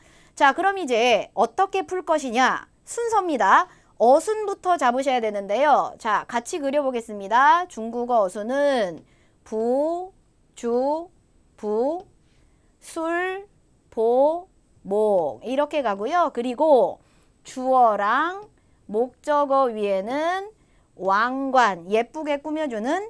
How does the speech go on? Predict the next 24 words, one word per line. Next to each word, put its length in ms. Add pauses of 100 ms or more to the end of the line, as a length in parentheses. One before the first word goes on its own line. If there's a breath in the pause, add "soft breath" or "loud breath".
(140)
관용어가 600
들어갈 260
수 140
있고요. 580 (260 soft breath)
그리고 320
이 140
사이에는 1200
떠를 720
쓸 280
수 220
있습니다. 800
그리고 640 (260 soft breath)
부사어와 920 (100)
수로 320
사이에도 880 (100)
이 360
떠를 420
쓸 180
수 140
있고요. 640 (240 soft breath)
그리고 300
수로와 440
보호 300
사이에도 960